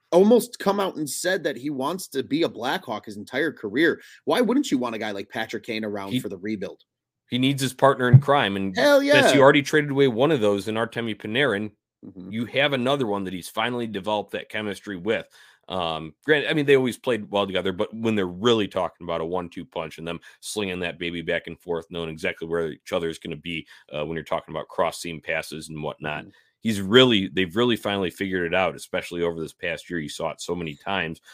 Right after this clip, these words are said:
Speaker 2: Um, why would you wanna go a-, and upset that? And then you're talking about, I mean, I think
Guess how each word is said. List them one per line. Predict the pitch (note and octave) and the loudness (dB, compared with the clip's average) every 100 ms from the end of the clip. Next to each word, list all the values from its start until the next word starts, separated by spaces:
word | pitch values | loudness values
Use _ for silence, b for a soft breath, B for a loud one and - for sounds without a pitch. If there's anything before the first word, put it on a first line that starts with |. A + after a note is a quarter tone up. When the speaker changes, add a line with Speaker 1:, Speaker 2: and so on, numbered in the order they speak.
| b - | b -8
Speaker 2:
Um, | D2+ D2+ C#2+ D2 C#2+ _ _ _ _ _ _ | -2 -2 -2 -6 -12 _ _ _ _ _ _
why | E2 F2+ G2 | -12 0 2
would | G#2+ G2+ | 2 2
you | F#2+ | -2
wanna | F2+ F#2+ E2 | 0 0 2
go | F#2 F#2 D2+ C#2 | 4 4 0 -6
a-, | B1+ | -4
and | F#2+ | -2
upset | F2 - G2+ G2 | -2 -2 -2 -2
that? | - C#2+ - b b - | -4 -6 -8 b b -4
And | E2+ E2 D#2+ - | -2 -2 -6 -14
then | F2 G#2+ A2+ A2 | 2 4 4 0
you're | F#2 | -4
talking | F#2 G2+ - | 0 0 0
about, | F#2 F2+ | -4 0
I | G#2 | 2
mean, | G2+ | 2
I | |
think | G2+ G3+ | 2 -2